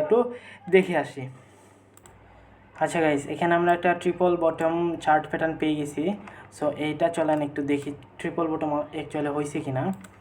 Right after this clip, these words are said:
So আমরা একটা জোন আর্ট করে নেব রেক্ট্যাঙ্গেল দিয়ে। So এই যে রেক্ট্যাঙ্গেল দিয়ে একটা জোন আর্ট করে নিলাম। So এটা দেখেন ট্রিপল বটম হয়েছে কিন্তু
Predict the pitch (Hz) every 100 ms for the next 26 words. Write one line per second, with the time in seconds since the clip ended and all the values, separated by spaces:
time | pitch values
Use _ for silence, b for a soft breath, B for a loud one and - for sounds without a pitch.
0 | - - 143 147 160 160 156 151 156 156
1 | 139 139 - 165 170 165 160 147 143 156
2 | 151 160 151 143 202 - B B - 151
3 | 139 139 135 135 160 160 156 156 - 151
4 | 151 147 139 - 165 160 143 139 185 214
5 | - - - - b b b b b -
6 | - 147 139 135 131 - 139 160 156 143
7 | 151 - - - - B B B B B
8 | 120 139 139 135 135 143 151 160 151 147
9 | 143 135 127 127 139 131 131